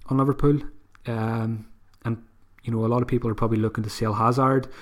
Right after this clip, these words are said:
and, you know, automatically it's easy to just go straight to a Man City player, but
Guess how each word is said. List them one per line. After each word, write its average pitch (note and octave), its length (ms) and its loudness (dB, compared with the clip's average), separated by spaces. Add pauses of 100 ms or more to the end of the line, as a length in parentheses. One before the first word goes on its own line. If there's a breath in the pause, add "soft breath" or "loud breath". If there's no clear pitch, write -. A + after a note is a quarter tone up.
(720 loud breath)
and, G#2+ 340 -4
you B2 80 -2
know, A#2 140 -2
automatically B2 840 4 (960)
it's - 140 -2
easy B2 200 4
to A#2+ 160 0
just G#2+ 220 -4
go A2+ 120 0
straight - 280 -2
to - 80 0
a - 20 2
Man G#2 200 0
City C3 240 2
player, B2+ 260 2
but A#2+ 240 0